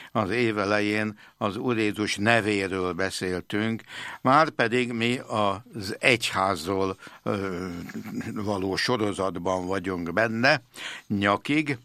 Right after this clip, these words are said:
és legutóbb a tévedhetetlenségről beszéltünk, ami izgalmas téma, éppen ezért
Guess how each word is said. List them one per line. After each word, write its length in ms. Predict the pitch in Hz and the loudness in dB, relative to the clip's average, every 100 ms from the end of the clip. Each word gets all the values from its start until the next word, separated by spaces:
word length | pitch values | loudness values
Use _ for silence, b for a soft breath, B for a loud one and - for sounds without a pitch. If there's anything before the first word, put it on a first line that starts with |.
| B B B | B B B
és 440 | 131 123 113 - 92 113 110 110 | -2 2 2 0 0 2 2 2
legutóbb 640 | 135 110 107 113 123 120 - - - | 0 0 -2 0 0 0 -8 -14 -4
a 300 | 120 110 95 B B | 0 0 -2 B B
tévedhetetlenségről 1700 | 139 190 180 123 - 120 113 107 95 107 104 98 110 98 92 98 92 | 2 2 4 2 2 -2 -2 -2 -4 -2 -2 -2 -2 -2 -2 -2 -2
beszéltünk, 920 | 87 90 - 90 85 - 92 85 78 - B B B | -2 -4 -2 -2 -4 -4 -2 -2 -6 -12 B B B
ami 320 | 143 139 131 - | 0 2 0 0
izgalmas 760 | 127 98 95 92 87 85 - | -2 0 0 0 0 -4 -4
téma, 440 | - 120 110 104 107 _ | -2 -2 0 0 -2 _
éppen 400 | - 113 - 98 | -6 -6 -4 -4
ezért 460 | 95 90 101 90 - | -2 -2 -2 -4 -8